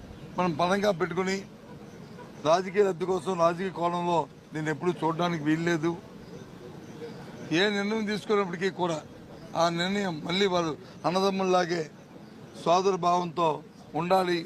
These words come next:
అంతే తప్ప వాళ్ళలో మళ్ళీ దాని సంఘర్షణకి తావివ్వకూడదని ఒక నిర్ణయాన్ని మేము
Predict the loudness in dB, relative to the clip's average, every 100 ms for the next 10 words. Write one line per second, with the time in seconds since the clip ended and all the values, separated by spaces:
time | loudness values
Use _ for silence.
0 | -8 -18 -20 -20 -18 -10 -4 2 2 2
1 | 0 2 2 0 -14 -20 -20 -2 2 4
2 | 4 4 2 0 0 -2 -2 -2 -2 -2
3 | -4 0 2 2 2 0 0 0 0 0
4 | -2 -10 -18 -18 -16 -2 2 4 2 -2
5 | -4 0 2 2 0 -4 -10 -20 -20 -20
6 | -18 -6 0 0